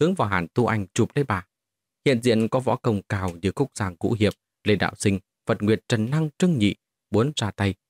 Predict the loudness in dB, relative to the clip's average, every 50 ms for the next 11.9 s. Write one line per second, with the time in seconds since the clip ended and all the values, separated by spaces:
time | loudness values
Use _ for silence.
0 | _ _ -2 0 2 2 0 0 -2 -4 -4 -4 -4 -6 -6 -6 -4 -4 -4 -4
1 | -4 -6 _ _ _ _ _ -2 -2 0 0 0 -2 -2 -2 -2 -2 0 -2 -2
2 | -2 _ _ _ _ _ -4 -2 0 2 2 0 0 -2 -4 -2 -2 -2 -2 -2
3 | -2 -2 -2 -2 -2 -2 -4 -2 0 -2 -2 -2 -4 _ _ _ _ _ _ _
4 | 0 2 2 2 2 2 2 2 0 0 _ _ _ _ _ -2 2 2 2 2
5 | 2 0 -2 -4 -2 0 0 0 -2 _ _ _ _ _ _ _ _ _ _ _
6 | _ _ _ _ 0 0 2 2 0 0 -2 -2 -2 -2 -2 -4 -6 -4 -4 -4
7 | -4 -6 -8 _ _ _ _ _ _ _ _ -2 0 2 2 2 2 2 0 0
8 | 0 -2 -4 -4 -2 -2 -2 -2 0 -2 -2 -2 -4 -2 -2 0 -2 0 0 0
9 | -2 -2 -2 -4 -6 -2 -2 -2 0 -2 -4 -4 _ -6 -6 -6 -4 -2 -2 0
10 | 0 -2 -2 -2 -4 -4 -4 _ _ _ _ _ _ _ _ _ _ _ _ -2
11 | 0 0 2 2 2 2 2 2 0 0 0 0 0 0 0 -2 -4 -4